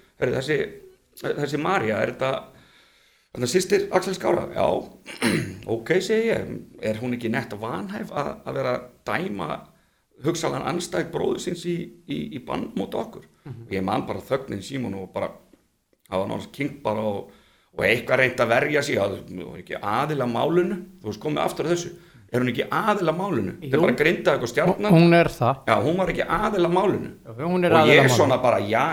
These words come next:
Speaker 1: hérna, hér, hva-, og, og
Speaker 2: Strangt til tekið í laganna bókstaf er hún það. Svona almennum, almennum lögum, uh,
Speaker 1: Já,
Speaker 2: landslögum.
Speaker 1: en, já, en samt, þetta mál er bara Stjarnan Grindavík.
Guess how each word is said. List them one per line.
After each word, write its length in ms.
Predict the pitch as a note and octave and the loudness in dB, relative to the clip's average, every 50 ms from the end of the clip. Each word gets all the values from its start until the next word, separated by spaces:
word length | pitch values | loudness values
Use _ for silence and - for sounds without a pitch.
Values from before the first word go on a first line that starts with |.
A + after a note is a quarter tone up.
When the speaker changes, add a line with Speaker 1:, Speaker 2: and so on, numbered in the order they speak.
| C#3+ - | -2 -4
Speaker 1:
hérna, 260 | - B2 A#2+ A#2 A2 | -4 -4 -4 -4 -6
hér, 300 | G2+ G#2+ B2 A#2+ A2+ G#2+ A2 - - G2+ G2+ - | -4 -2 -2 0 0 -2 -4 -8 -12 -12 -6 0
hva-, 140 | B2 B2 C3+ B2 | 2 2 4 4
og, 80 | B2 B2+ | 2 2
og 80 | - | 4
Speaker 2:
Strangt 320 | - - A3 A3+ G#3+ G#3+ - | 6 6 6 6 6 6 6
til 140 | G#3+ F#3 E3+ | 6 4 6
tekið 480 | - G#3 G#3+ G#3 G#3 - G3 F#3 F3+ F3+ F#3 | 6 6 6 6 6 6 6 6 8 6 4
í 160 | F#3+ - F#3+ F3+ F3 F3 | 4 4 4 6 6 8
laganna 360 | F#3 G3 F#3+ F3+ E3+ D#3+ D3+ | 8 8 8 8 8 6 6
bókstaf 480 | D#3+ E3+ D#3+ - - - D3+ D3+ E3 F3 | 6 4 4 2 2 4 4 4 6 4
er 160 | E3 D3 D3 | 4 2 2
hún 60 | C3 A#2+ | 0 -2
það. 140 | A2+ A#2 - - _ _ _ _ _ - - - | -4 -6 -6 -10 _ _ _ _ _ -14 -10 -4
Svona 160 | - F#3 E3+ D#3 F#3 | 0 4 6 8 8
almennum, 460 | G#3+ A3 G#3+ G#3 G#3 G3 F#3 F#3 F3+ F3 - - - - - - | 8 8 8 8 8 8 8 8 6 4 0 -6 -16 -18 2 8
almennum 540 | - F#3+ G#3 A3 G#3+ G#3+ G#3+ G3+ F#3+ F#3 F#3+ | 10 10 10 10 8 8 8 8 8 8 10
lögum, 400 | F#3+ F3 D#3 C3+ B2 C#3 D#3+ G3+ F3+ - - - | 10 10 10 8 8 6 6 4 2 -2 -4 -2
uh, 240 | D#3+ C#3+ C#3 C#3 | 0 2 4 4
Speaker 1:
Já, 220 | C3+ - D#3 D3 A2+ G#2+ B2+ | 4 6 6 6 8 8 8
Speaker 2:
landslögum. 480 | G3+ G#3 F#3+ - - F3 D#3 B2+ B2+ | 8 8 6 6 6 6 6 6 6
Speaker 1:
en, 80 | C#3+ C3+ | 4 4
já, 220 | A#2 A2 - - | 4 6 6 4
en 100 | D#3 D#3+ | 4 4
samt, 320 | D#3 - E3+ C#3 C3+ C#3 - | 2 2 2 2 0 0 0
þetta 380 | - F3 F#3 F3+ - G3+ E3 - | 0 2 2 2 2 2 2 4
mál 300 | D#3 B2 A2 C3 - D3+ | 4 2 4 4 4 2
er 140 | C#3 D3 - | 2 2 2
bara 160 | - C#3+ C3+ B2+ | 0 -2 -2 -2
Stjarnan 400 | - - D#3 D#3 D#3 E3 C#3+ C3+ | 2 2 2 4 4 2 -2 0
Grindavík. 600 | C#3 D#3 D#3 C#3+ - - G2 F2 D2+ - - - | 0 0 0 0 0 0 -2 0 -2 -4 -6 -12